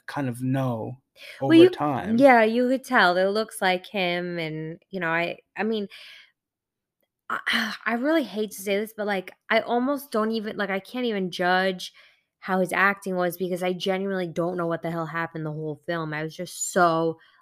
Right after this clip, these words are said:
Speaker 2: lost. But, uh, because it's critically acclaimed, what awards did it win?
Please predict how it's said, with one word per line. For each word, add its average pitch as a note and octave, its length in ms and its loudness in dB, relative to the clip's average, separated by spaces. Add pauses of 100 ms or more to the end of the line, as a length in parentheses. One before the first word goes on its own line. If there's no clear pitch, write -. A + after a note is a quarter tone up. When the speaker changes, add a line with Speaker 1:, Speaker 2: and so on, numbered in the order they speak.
Speaker 2:
lost. E3 640 0 (100)
But, F3+ 300 0 (180)
uh, - 240 -10
because A3 320 2
it's A#3 120 -4
critically G3 400 2
acclaimed, E3+ 680 -4
what G3+ 240 -2
awards F3 520 0
did E3 140 -2
it D3+ 140 -2
win? D3 480 -6